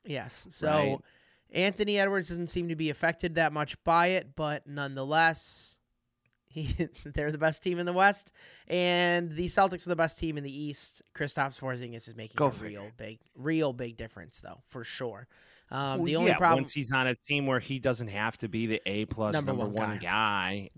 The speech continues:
Speaker 1: Right.
Speaker 2: and he can just play and facilitate, yeah, he's great.
Speaker 1: Once he, uh, the th-, the problem with them is that they're having a hard time closing out games. They're not really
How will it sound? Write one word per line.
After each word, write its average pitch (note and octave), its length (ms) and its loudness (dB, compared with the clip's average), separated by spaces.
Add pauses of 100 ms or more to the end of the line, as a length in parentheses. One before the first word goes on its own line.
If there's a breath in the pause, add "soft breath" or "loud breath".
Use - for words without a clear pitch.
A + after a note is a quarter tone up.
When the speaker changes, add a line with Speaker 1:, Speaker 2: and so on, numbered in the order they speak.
Speaker 1:
Right. G#2+ 100 -2
Speaker 2:
and G2+ 100 -4
he G#2 120 -6
can G#2 240 -6
just G2 440 -2 (720)
play G#2 580 2 (180)
and F#2 320 -8
facilitate, G#2 680 -4
yeah, A2 160 -4
he's E2+ 120 -8
great. B2 340 -2 (600)
Speaker 1:
Once F3+ 400 -2
he, G#3 340 -4
uh, E3 460 4 (580 loud breath)
the F#3 140 -2
th-, G3 220 -8
the G#3+ 80 -2
problem A#3 280 4
with G3+ 160 2
them E3+ 220 4
is D#3 120 -2
that D3+ 120 -2
they're D3+ 120 0
having D3+ 200 0
a C3+ 40 -4
hard C#3 200 0
time C#3+ 180 -4
closing C#3 360 -4
out B2+ 180 -6
games. C3 360 -8
They're C3 100 -6
not B2+ 140 -6
really C3+ 300 -6